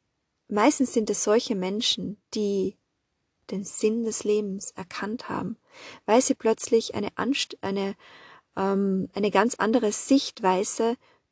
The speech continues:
über das Leben haben, über ganz viele Dinge, ganz viele Punkte im Leben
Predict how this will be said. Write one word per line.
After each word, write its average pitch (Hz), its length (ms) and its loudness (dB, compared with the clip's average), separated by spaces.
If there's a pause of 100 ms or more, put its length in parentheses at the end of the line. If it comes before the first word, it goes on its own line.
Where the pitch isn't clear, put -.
(100)
über 247 340 8
das 220 220 -2
Leben 214 420 0
haben, 185 300 -6
über 214 300 0
ganz 247 580 0
viele 233 380 2
Dinge, 202 600 0
ganz 208 280 -4
viele 214 180 -4
Punkte - 680 -2 (720)
im 240 200 8
Leben 226 680 6